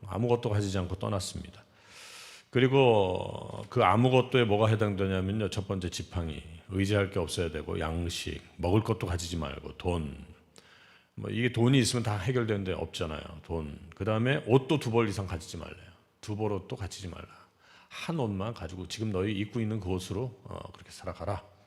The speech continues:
달려가라, 이렇게 삼 절에 말씀하고 있습니다. 또 어느 집에 들어가든지 거기서 머물래요. 예. 여러분, 이게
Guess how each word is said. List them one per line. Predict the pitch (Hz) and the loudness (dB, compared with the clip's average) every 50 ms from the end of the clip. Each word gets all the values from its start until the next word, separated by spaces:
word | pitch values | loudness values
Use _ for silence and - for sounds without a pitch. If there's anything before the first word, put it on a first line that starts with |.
| _ - - - _ _ - | _ -20 -20 -20 _ _ -10
달려가라, | - 85 82 87 85 80 85 92 87 76 - 101 - | -8 -6 -4 -2 -2 -2 -2 -2 -2 -4 -6 -10 -12
이렇게 | 90 85 90 | -12 -10 -10
삼 | - - 98 | -8 -8 -6
절에 | 90 90 85 82 | -6 -4 -6 -6
말씀하고 | 80 78 76 - - 85 76 76 - | -6 -6 -8 -8 -8 -10 -10 -10 -10
있습니다. | - - - - - - - - 101 123 151 196 - - _ _ - - - - - - - - - - - - _ _ | -12 -12 -12 -12 -14 -14 -12 -10 -8 -8 -8 -8 -10 -14 _ _ -20 -20 -20 -20 -20 -20 -20 -20 -20 -20 -20 -20 _ _
또 | - 120 110 | 8 10 10
어느 | 120 135 | 10 10
집에 | 131 135 131 139 131 | 10 10 10 8 8
들어가든지 | - 117 113 113 110 107 104 110 110 110 110 123 117 107 92 82 - | 8 8 6 6 6 4 4 4 2 2 4 4 4 4 4 2 0
거기서 | - 101 104 98 120 107 | 0 0 0 0 0 2
머물래요. | 90 90 92 98 104 110 107 95 82 73 73 73 76 78 - - - _ _ _ _ - | 2 2 2 2 2 0 0 -2 -2 -4 -6 -10 -12 -16 -20 -20 -20 _ _ _ _ -16
예. | - 82 82 92 92 _ _ - - - - - _ - | -16 -14 -16 -20 -20 _ _ -20 -20 -20 -20 -16 _ -2
여러분, | 95 90 95 98 92 80 69 71 - - | 0 2 2 0 0 -2 -4 -8 -12 -12
이게 | - 92 107 123 | -8 -2 0 0